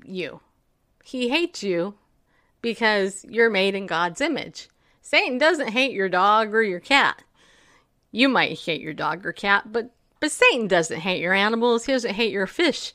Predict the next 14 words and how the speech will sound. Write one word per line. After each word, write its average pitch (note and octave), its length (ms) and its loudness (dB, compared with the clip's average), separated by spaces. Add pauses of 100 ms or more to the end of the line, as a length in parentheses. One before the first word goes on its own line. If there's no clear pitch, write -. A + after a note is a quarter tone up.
(280)
your F#3 120 -6
goldfish, A3+ 500 2
your G#3+ 100 0
horse. A#3 300 2
He C4+ 160 -2
doesn't A#3+ 300 0
hate G#3+ 220 -2
any A3+ 260 0
of E3 80 -2
that. F#3 280 2 (260)
He D#4+ 200 0
only D#4+ 240 4
hates A3 400 0
you. F3 300 -2